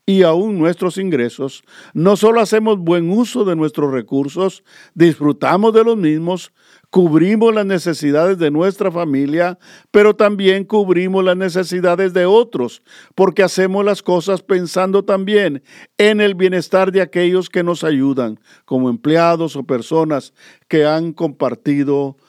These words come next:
nuestro esfuerzo. Es una bendición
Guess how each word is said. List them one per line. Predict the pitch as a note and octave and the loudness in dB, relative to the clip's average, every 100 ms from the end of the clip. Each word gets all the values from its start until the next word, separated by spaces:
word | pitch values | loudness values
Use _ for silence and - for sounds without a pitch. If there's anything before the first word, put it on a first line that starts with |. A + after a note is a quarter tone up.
| _ | _
nuestro | - B2 C#3 C3+ - B2+ | -6 -2 -2 -4 -4 -4
esfuerzo. | B2+ - A2 A2 A2+ - - _ _ _ _ - | -6 -6 -6 -4 -8 -14 -20 _ _ _ _ -10
Es | F3 F3 - | 0 0 0
una | A3+ B3+ B3+ | 0 2 2
bendición | B3 A#3 A#3 C#4 B3 A#3 C3+ B2 | 2 0 -4 -2 0 0 -4 -8